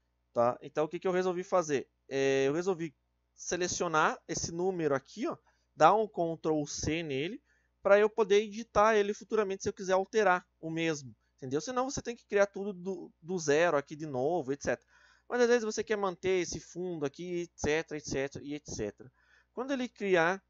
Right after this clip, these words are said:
o seu, o seu I D aqui, que no meu caso aqui agora deu um bug louco, né? Vamos dar um submit aqui de novo, vamos ver se ele vai criar. Ó, ele criou aqui o, o I D, né? Eu simplesmente vou clicar nesse link aqui, ó, que é o link que eu quero,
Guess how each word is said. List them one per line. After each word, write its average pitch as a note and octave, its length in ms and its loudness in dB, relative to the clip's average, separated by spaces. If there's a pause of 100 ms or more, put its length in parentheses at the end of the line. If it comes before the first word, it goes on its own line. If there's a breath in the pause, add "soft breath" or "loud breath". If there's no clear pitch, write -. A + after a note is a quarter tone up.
(320)
o C3 100 -8
seu, C3+ 600 -2
o B2 80 -8
seu B2 280 -2
I A#2+ 80 -2
D C3 240 -10
aqui, D3+ 320 -12 (480)
que C3 100 -14
no B2+ 80 -12
meu A#2+ 160 -8
caso B2 260 -4
aqui A#2 140 -10
agora A2+ 240 -4
deu A2+ 180 -8
um A2+ 60 -10
bug A2 240 -10
louco, C3+ 400 -4 (400)
né? B2 140 -4
Vamos C3+ 260 -6
dar C3+ 100 2
um C3 60 -2
submit B2+ 440 -12
aqui B2 120 -18
de A#2+ 80 -12
novo, C#3 140 -4
vamos C3 120 -6
ver A#2+ 80 -6
se A#2 80 -14
ele A#2 80 -10
vai A#2 120 -4
criar. C#3+ 240 2
Ó, A2 100 2
ele B2 140 -4
criou E3+ 320 -4
aqui G#3 280 -8 (520)
o, D3 560 -2
o D3+ 100 4
I D3+ 80 2
D, D3+ 280 -12 (380)
né? D3+ 240 -4 (480)
Eu - 100 -2
simplesmente A3 580 -4
vou G3 360 0 (220)
clicar G3 320 -2
nesse F3 240 -2
link E3+ 220 -6
aqui, A3 300 -10
ó, F3 100 -4 (460)
que D#3 160 -6
é D#3 60 4
o D#3 100 2
link D3 220 -8
que - 100 -6
eu D#3+ 60 -6
quero, D3 420 0